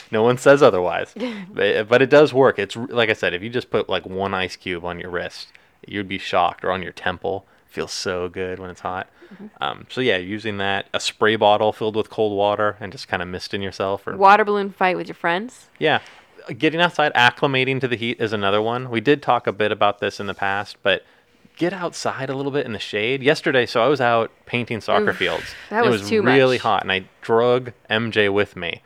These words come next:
Speaker 2: Poor
Speaker 1: because,
Speaker 2: kid.
Speaker 1: <laughs> yeah, she was just sitting here. She's been sitting here just playing video games for all summer. I was like, "Nope, you gotta get out. You gotta be bored with me."
Speaker 2: <laughs>
Speaker 1: So, but she wa-, and it was not a too terribly hot. It was in the nineties, mid nineties,
Speaker 2: Yeah.
Speaker 1: but she was sitting in the shade 'cause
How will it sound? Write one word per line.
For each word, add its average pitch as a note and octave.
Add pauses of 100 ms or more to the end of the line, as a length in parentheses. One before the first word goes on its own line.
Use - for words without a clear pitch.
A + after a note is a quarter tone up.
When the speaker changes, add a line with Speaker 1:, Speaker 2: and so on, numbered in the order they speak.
(200)
Speaker 2:
Poor F3+
Speaker 1:
because, G2+
Speaker 2:
kid. -
Speaker 1:
<laughs> G2+
yeah, -
she -
was -
just -
sitting G#2
here. A#2
She's B2
been B2
sitting G#2
here A2
just F#2+
playing G2
video F#2+
games F#2+
for -
all -
summer. - (360)
I -
was -
like, F#2
"Nope, B2+
you A#2+
gotta A2+
get A2
out. F#2+
You G2+
gotta G2+
be G2+
bored G#2
with F#2+
me." F#2+ (200)
Speaker 2:
<laughs> G#3+
Speaker 1:
So, G#2 (220)
but C3+
she F3
wa-, G3
and C#3
it F#3+
was A3
not F3
a G#2+ (220)
too -
terribly A#2+
hot. B2
It -
was F3+
in G#3
the F3
nineties, A#2
mid B2+
nineties, B2+
Speaker 2:
Yeah. - (140)
Speaker 1:
but A#2+
she D3+
was D3+
sitting D#3+
in A#2+
the G#2
shade C3+
'cause G2